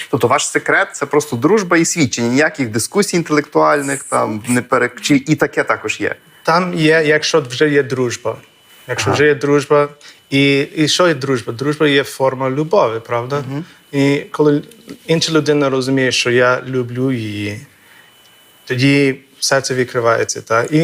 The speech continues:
Speaker 2: і то, і то мусить бути щире, то не є просто як якийсь засіб до того кінця. Мусить бути щира любов і щ-, і щира дружба. Тоді відкривається серце. І цей, але т-, і тоді можна вчитися далі, і теж, е,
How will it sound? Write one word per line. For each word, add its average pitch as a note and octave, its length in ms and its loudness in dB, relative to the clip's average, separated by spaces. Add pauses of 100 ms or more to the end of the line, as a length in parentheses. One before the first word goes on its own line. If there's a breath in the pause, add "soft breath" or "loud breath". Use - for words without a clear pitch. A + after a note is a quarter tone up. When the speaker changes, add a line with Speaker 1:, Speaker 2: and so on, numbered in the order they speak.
(140)
Speaker 2:
і C#3+ 40 2
то, D#3+ 180 2
і D3+ 140 -2
то D3 120 2
мусить C#3+ 280 0
бути A#2 220 -6
щире, A#2 340 0
то A#2 140 -4
не A#2+ 140 0
є A#2 100 0
просто A#2+ 380 0
як G#2+ 260 0
якийсь A2 280 -6
засіб A2 540 -2
до G2+ 280 -2 (460)
того G2+ 260 0
кінця. G#2 460 -4 (380 loud breath)
Мусить B2 200 -2
бути A#2 200 0
щира B2+ 520 0
любов C3 420 0
і A#2 40 -4
щ-, - 340 -6
і A2 40 -2
щира A#2+ 320 0
дружба. A#2 520 -4 (420 loud breath)
Тоді B2 180 2
відкривається B2 640 2
серце. A#2+ 640 0
І - 20 -12
цей, B2+ 360 2
але D#3 240 4 (360 loud breath)
т-, E3+ 180 0
і D3+ 100 2
тоді D3+ 260 2
можна C#3+ 320 2
вчитися C3+ 520 -2
далі, A#2+ 460 0
і C3 120 -4
теж, B2+ 400 0
е, C3 200 2